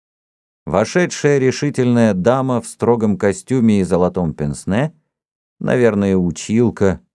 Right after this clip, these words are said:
и уж наверняка феминистка, потребовала борьбу женщин за избирательное право,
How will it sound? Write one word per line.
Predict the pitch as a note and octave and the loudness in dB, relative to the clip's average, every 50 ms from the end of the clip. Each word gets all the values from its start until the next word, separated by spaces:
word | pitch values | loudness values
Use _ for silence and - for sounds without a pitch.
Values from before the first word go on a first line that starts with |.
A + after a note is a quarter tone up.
| _ _ | _ _
и | - G2+ G2+ | -8 -4 -4
уж | F#2+ F2+ - - | -4 -4 -4 0
наверняка | F#2+ F2 F2 F2 F2+ F2+ F2+ F#2 F2+ F2+ E2 D2 | 0 2 4 4 2 4 4 2 2 0 -2 -4
феминистка, | - - D2+ D2 D2+ D#2 F2+ A2+ C3+ C3 - - - C#3+ - _ _ _ _ _ _ _ _ _ _ _ - | -4 -4 -4 -2 -2 -2 -2 -2 -2 -4 -6 -4 -4 -4 -4 _ _ _ _ _ _ _ _ _ _ _ -2
потребовала | - - - - B2 C3 D#3 F3 D3+ D3+ D3 C#3 C#3+ C#3 C#3 B2+ | -2 0 0 0 2 2 2 4 4 2 2 2 2 2 0 0
борьбу | F#2 C#2+ C2 - G2+ G#2+ A#2 G#2+ D2+ D2 E2 B2 B2+ G#2+ | -2 -4 -4 0 2 2 2 0 -2 -4 -2 0 0 0
женщин | D#2+ - G2+ C#3+ F3 E3+ C#3+ - - - D#3+ D#3+ D3+ A#2 | 0 0 2 2 4 2 2 0 -2 -2 0 2 2 2
за | F2 F#2 A#2+ C#3 C3+ | 2 2 2 2 2
избирательное | A2 F2 D#2 D#2 A#2 B2 B2+ C3+ C3 - - A#2 B2 A#2+ A#2+ B2 A#2+ A#2 - | -2 -2 0 2 2 4 4 2 0 0 -2 -2 0 0 0 2 2 0 0
право, | - - F2 D#2+ G#2 A2+ G#2 D#2+ D#2+ D2+ D2 | -2 -4 -6 -2 0 0 0 0 -2 -6 -8